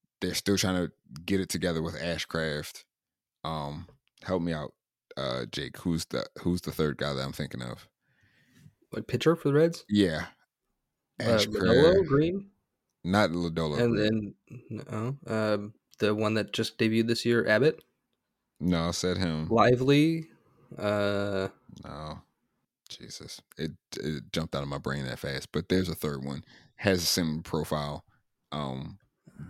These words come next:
Speaker 1: it was
Speaker 2: Pro
Speaker 1: able
Speaker 2: roster
Speaker 1: to
Speaker 2: resource.
Speaker 1: Oh, Connor Phillips. That's what I'm thinking of. Connor
Speaker 2: Oh,
Speaker 1: Phillips.
Speaker 2: God, yeah. I, okay, yeah. No, he's
Speaker 1: Yeah.
Speaker 2: great, yeah.
Speaker 1: Yeah, Connor Phillips got his stuff together. Abbott got his stuff together. Ashcraft, they're still trying to figure it out.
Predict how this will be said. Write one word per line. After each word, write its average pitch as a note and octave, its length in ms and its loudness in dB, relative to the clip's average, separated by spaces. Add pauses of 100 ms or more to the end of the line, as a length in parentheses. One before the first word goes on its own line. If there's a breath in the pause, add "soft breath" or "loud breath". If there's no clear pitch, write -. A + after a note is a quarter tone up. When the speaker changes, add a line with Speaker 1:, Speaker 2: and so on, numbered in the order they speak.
(200)
Speaker 1:
it C2+ 260 -12
was F#2+ 120 2
Speaker 2:
Pro F#2 80 4
Speaker 1:
able E2+ 160 2
Speaker 2:
roster - 180 -2
Speaker 1:
to D2+ 120 -2
Speaker 2:
resource. - 260 -2
Speaker 1:
Oh, A#2 300 12
Connor B2 220 6
Phillips. - 400 -2
That's F#2 180 2
what E2 80 0
I'm C#2 60 -6
thinking D2 240 -8
of. G#1 180 -12 (480 soft breath)
Connor A2 220 6
Speaker 2:
Oh, F3+ 80 6
Speaker 1:
Phillips. C#2 200 4
Speaker 2:
God, A#2 260 0
yeah. G2+ 160 -2
I, - 480 -10
okay, G2 260 -8
yeah. F#2 200 -2
No, G2 120 -4
he's C3 160 0
Speaker 1:
Yeah. B1+ 80 2
Speaker 2:
great, C#3 260 2
yeah. G2+ 180 -6 (160)
Speaker 1:
Yeah, F#2 220 2 (140)
Connor G#2+ 220 4
Phillips F#2 500 2
got F2 180 2
his F2 120 0
stuff D#2+ 180 -2
together. D2+ 420 -4
Abbott E2+ 440 0
got E2 160 0
his E2 140 -4
stuff D2 180 -4
together. C#2 500 -4
Ashcraft, E2 580 -2
they're D#2+ 120 -2
still E2 180 -2
trying D#2 160 -2
to D2 80 -6
figure C2 240 -6
it B1+ 80 -4
out. B1 260 -4